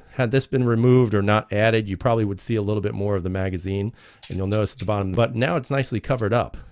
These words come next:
and it actually makes the gun look a little bit nicer. Again, something that I've been reading, these are not necessarily standard features on the high-end nineteen elevens. And again, what you would consider a low-end nineteen eleven, supposedly, you're getting a lot of pretty cool features. Now, how does it shoot?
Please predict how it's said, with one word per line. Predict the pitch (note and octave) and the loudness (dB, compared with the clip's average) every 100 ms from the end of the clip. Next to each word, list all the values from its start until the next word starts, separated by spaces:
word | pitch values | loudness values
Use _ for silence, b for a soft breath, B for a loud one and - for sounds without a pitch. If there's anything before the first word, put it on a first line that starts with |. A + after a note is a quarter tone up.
| - | -12
and | G2 G2 G2 | -6 -2 -2
it | - | -2
actually | C#3+ - C#3 | -4 -4 -2
makes | B2+ - | -2 -2
the | A2 | -4
gun | A2+ G#2 | -2 -2
look | G2+ | -2
a | F#2 | -2
little | G#2+ G2 | -2 -2
bit | F2 | -2
nicer. | G#2+ B2 B2+ D3 C#3 B B B A#2 | -2 -2 0 0 -2 B B B -2
Again, | B2+ C#3+ C#3 | 4 4 4
something | - B2+ B2 | 2 0 2
that | A#2+ | 2
I've | A2 | 2
been | G#2 | 2
reading, | A#2+ A#2 A2+ | 0 0 0
these | G#2 G2+ | -2 -2
are | G2+ | 0
not | G#2 G#2 A#2 | 0 0 -2
necessarily | G2+ A2+ G#2 | -4 -2 -2
standard | F2+ - G#2+ F#2 | -2 -2 -2 -2
features | - G2+ G2 F#2+ | -2 -2 -2 -2
on | F2 | -4
the | F2 | 0
high-end | A2+ A2 G#2+ G#2+ G2+ | 2 2 2 0 -2
nineteen | G2+ G2 G#2 | -4 -4 0
elevens. | G#2 G2+ G2+ F2 b b b b - | 2 2 0 -4 b b b b -2
And | A#2+ | 0
again, | A#2+ B2+ B2+ | 4 4 4
what | G#2+ A2 | 2 0
you | |
would | G2+ | 0
consider | G#2 - G#2+ G2+ | 0 0 0 2
a | G2+ G2 F2+ b b b - | 0 0 -2 b b b -10
low-end | - E2+ F2+ A#2+ G#2 F#2+ G2+ - | -4 0 4 6 6 4 0 -4
nineteen | - G2 G2 A2 | -4 -2 -2 -2
eleven, | G2 G2 F#2+ | 0 0 -2
supposedly, | - G2 B2+ G#2 G#2 G#2 b b b | -2 2 2 4 2 0 b b b
you're | B2 A#2+ | 0 4
getting | A#2+ G2+ | 4 4
a | |
lot | G#2 G2+ | 4 2
of | - | 0
pretty | E2+ | -6
cool | - F2 | -4 -4
features. | G#2 F2 - - - | -2 -4 -6 -12 -6
Now, | - A2 A2 | 2 2 2
how | - B2 | 2 2
does | A#2 | 2
it | G#2 | 2
shoot? | - D#3 F3+ | 4 6 6